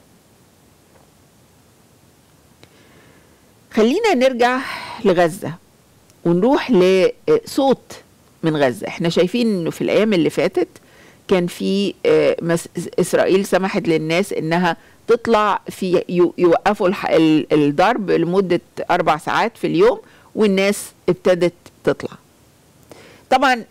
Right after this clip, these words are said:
قبل ما نشوف الفيديو ده، ال-، ال-، آه، الفيديوهات اللي موجودة دلوقتي على ال-، على الساحة،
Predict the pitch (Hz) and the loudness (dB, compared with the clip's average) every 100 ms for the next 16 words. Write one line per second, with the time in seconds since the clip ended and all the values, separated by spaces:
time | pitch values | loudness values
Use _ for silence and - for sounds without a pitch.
0 | _ _ _ 247 277 233 202 247 240 175 | _ _ _ -2 0 -2 -2 0 0 2
1 | 180 160 147 123 - _ _ _ _ _ | 0 2 0 -2 -4 _ _ _ _ _
2 | 180 185 180 - - 180 170 170 160 156 | 2 4 2 0 2 4 6 6 4 4
3 | 156 - - - 123 180 170 170 175 233 | 2 -2 -2 0 2 2 2 2 2 2
4 | 415 403 254 175 156 165 220 202 160 151 | 2 2 2 0 -2 0 0 2 2 2
5 | 156 185 - - 131 143 151 147 147 143 | 2 2 0 -2 -2 0 0 0 0 0
6 | 139 143 - - 69 - - 151 151 160 | 0 0 -2 -2 -2 -4 -2 0 0 0
7 | 196 202 180 | -2 0 0